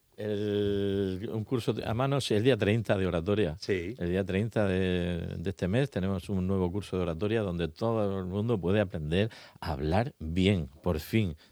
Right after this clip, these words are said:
Speaker 1: de una vez. Ya verás qué bien. Pero déjame que te lea, que os lea un cuentecito muy corto para terminar, que se llama El Gran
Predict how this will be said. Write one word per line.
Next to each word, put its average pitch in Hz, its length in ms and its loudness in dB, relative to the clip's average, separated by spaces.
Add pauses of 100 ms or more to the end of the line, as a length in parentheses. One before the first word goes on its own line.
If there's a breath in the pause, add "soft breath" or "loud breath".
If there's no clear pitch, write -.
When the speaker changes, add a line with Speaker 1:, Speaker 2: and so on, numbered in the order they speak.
Speaker 1:
de 92 160 0
una 107 200 2
vez. 76 280 -2
Ya 90 160 -2
verás 85 260 -4
qué - 120 -10
bien. 71 200 -6 (340 loud breath)
Pero 107 360 4
déjame 165 400 0
que 156 100 0
te 143 160 0
lea, 135 380 4
que 123 120 0
os 110 60 0
lea 131 240 2
un 127 120 0
cuentecito 180 480 2
muy 135 160 4
corto 110 280 2
para 98 180 2
terminar, 82 460 -2
que 90 100 -6
se - 80 -8
llama 123 280 -2
El 90 120 -2
Gran 110 280 -2